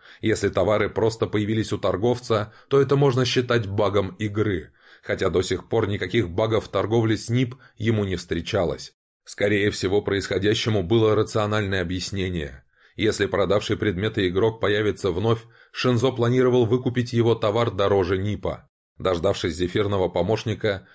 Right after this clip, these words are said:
Шинзо узнал, что никто не видел в городе обоза странствующего торговца.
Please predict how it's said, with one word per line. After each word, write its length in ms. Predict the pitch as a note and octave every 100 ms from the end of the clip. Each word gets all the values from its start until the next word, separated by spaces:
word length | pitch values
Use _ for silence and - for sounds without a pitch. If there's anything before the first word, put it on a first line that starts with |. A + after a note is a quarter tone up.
| _
Шинзо 360 | - B2 B2 C3+
узнал, 400 | B2+ A2+ B2+ A#2
что 180 | -
никто 300 | A#2+ A#2 -
не 140 | C3 A#2+
видел 280 | B2+ B2 G#2+
в 80 |
городе 440 | A2 B2 A#2+ G#2+ A#2+
обоза 640 | - G#2 A#2 B2 B2 A#2 - -
странствующего 840 | - A#2 B2+ A#2+ B2 A#2 A2+ A2 F#2
торговца. 840 | G2+ F#2 F#2+ F2 - - B1